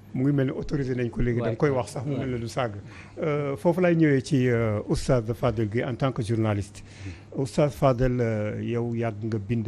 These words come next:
Speaker 1: ci Afrique, yàgg nga bind ci Moyen-Orient, yàgg nga, euh, dund ci Sénégal, xam seen comportement.
Speaker 3: Hmm.
Speaker 1: Nga yaakaar ne soppeeku bu gaaw boobu, bu, bu fekkente ne mën nañ ko tuddee noonu, Sénégal du jékki-jékki rek soppeeku ba ñuy laaj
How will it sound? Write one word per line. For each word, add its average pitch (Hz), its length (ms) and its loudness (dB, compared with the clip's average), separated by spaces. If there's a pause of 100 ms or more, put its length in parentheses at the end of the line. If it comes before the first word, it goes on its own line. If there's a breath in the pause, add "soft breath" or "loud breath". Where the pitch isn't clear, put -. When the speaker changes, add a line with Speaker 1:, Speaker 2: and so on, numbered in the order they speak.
Speaker 1:
ci - 140 -6
Afrique, 117 440 2
yàgg 107 180 -2
nga 113 40 -4
bind 110 300 -4
ci - 140 -8
Moyen-Orient, 113 600 -2
yàgg 117 260 -4
nga, 110 160 -4 (480 loud breath)
euh, 113 340 0
dund 120 280 -2 (120)
ci 123 140 -8
Sénégal, 113 580 0
xam 120 240 -2
seen 127 160 0
comportement. 110 580 -2 (440 loud breath)
Speaker 3:
Hmm. 147 80 0
Speaker 1:
Nga 143 80 4
yaakaar 160 340 4
ne 120 220 0 (260)
soppeeku 185 480 2
bu 135 100 -4
gaaw 135 220 2
boobu, 117 540 -4
bu, 120 140 -6
bu 127 200 -12
fekkente 156 300 0
ne 147 80 2
mën 147 120 2
nañ 127 140 2
ko - 100 -4
tuddee 117 300 -2
noonu, 107 260 -2 (480 loud breath)
Sénégal 131 600 -2
du 117 320 -8 (120)
jékki-jékki 135 600 -2
rek 131 120 -4
soppeeku 143 480 -4
ba 113 120 4
ñuy 147 180 10
laaj 139 220 2